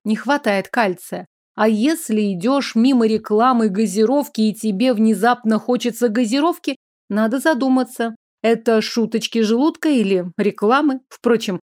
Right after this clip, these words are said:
в этом мире газировка пока была неизвестна. Лиля жалела об этом. Ездила она когда-то в Абрау-Дюрсо и видела, как производится шампанское вино. Ладно, не из провинции шампань, но игристое,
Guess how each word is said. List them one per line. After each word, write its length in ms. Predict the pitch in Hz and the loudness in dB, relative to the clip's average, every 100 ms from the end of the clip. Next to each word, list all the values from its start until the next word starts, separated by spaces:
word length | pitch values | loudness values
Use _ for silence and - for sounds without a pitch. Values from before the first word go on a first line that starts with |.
| - | -2
в 80 | 226 | -2
этом 280 | 240 247 | 2 2
мире 200 | 247 285 | 4 4
газировка 560 | 220 202 196 220 233 214 | 2 0 2 2 0 -2
пока 340 | 202 196 220 | -2 -2 0
была 300 | 196 208 214 | 0 2 2
неизвестна. 760 | 208 220 226 220 247 214 175 165 - _ _ - | 2 0 0 -2 -2 -2 -8 -10 -14 _ _ 0
Лиля 440 | 214 262 247 220 226 | 2 4 2 0 -2
жалела 680 | 196 208 202 196 226 214 | 0 2 2 2 2 0
об 120 | 208 170 | -2 -4
этом. 320 | 165 175 160 _ | -6 -8 -14 _
Ездила 600 | 196 247 254 185 208 202 | -2 2 0 0 0 2
она 280 | 190 190 214 | 2 2 0
когда-то 640 | 202 196 190 220 220 202 185 - _ | 0 -2 0 0 0 -2 -6 -8 _
в 160 | 185 233 | 0 2
Абрау-Дюрсо 1040 | 196 233 233 220 220 233 240 - 320 277 | 4 4 4 4 2 0 -4 -4 0 2
и 160 | 214 | 2
видела, 440 | 208 269 214 208 202 | 0 0 2 2 0
как 380 | - 233 233 - | 0 -2 -2 -2
производится 840 | 220 220 170 190 240 220 226 220 | 0 0 -2 -2 0 -2 -2 -2
шампанское 800 | 214 202 196 - 208 202 - 226 | 0 -2 -2 -2 -2 -4 -2 -2
вино. 340 | 226 247 196 160 _ _ - | 0 0 -2 -4 _ _ -2
Ладно, 480 | 220 185 180 180 185 | 0 0 -2 -4 -2
не 220 | 214 226 | 0 0
из 100 | 220 | -2
провинции 640 | 220 220 226 233 170 190 | -2 0 0 -2 -2 -2
шампань, 640 | 175 208 202 196 285 262 | -2 0 -2 0 0 2
но 220 | 220 240 254 | 2 0 -2
игристое, 840 | - 185 190 202 214 - 170 | -4 -4 -2 -4 -6 -6 -6